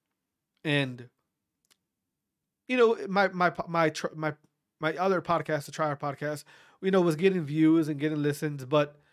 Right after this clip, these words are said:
you know, there are certain things that I wanna comment on, and I just knew that if I did, it would kind of,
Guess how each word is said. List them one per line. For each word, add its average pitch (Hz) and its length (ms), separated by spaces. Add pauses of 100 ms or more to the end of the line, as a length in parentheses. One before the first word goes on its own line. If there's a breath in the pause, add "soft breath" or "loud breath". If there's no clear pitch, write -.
(520)
you 330 80
know, 233 100
there 202 120
are 196 40
certain 220 280
things 202 240
that 170 100
I 165 60
wanna 160 200
comment 165 500
on, 147 220
and 151 140
I 151 100
just 143 260
knew 156 380
that 143 100
if 131 140
I 117 120
did, 139 640 (1000)
it 156 80
would 147 220
kind 147 360
of, 127 540